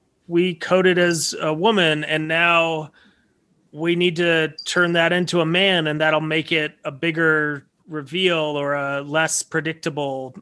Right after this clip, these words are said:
It makes, it would make it less predictable. But I think you could have done that without having the childhood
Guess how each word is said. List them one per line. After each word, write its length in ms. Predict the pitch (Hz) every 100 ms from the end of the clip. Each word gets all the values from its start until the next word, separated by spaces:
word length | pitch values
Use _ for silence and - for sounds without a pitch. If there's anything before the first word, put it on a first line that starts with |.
| -
It 100 | 247
makes, 200 | 277 226
it 120 | 254
would 120 | 247
make 160 | 240 226
it 60 |
less 220 | 185 160
predictable. 680 | - 160 151 151 127 120 117 - - - - _ _
But 260 | 185 180 170 - _ _ _ _ _ _ _ _ -
I 80 | 170
think 260 | 254 233
you 80 | 226
could 200 | - 226
have 340 | 160 135 127 -
done 280 | 156 196 202
that 340 | 190 196 202 _ _ _ _ _ _
without 640 | 160 143 156 170 170 165 -
having 640 | - 160 160 160 151 143
the 280 | 143 135 135
childhood 1000 | - 147 151 147 135 139 139 135 135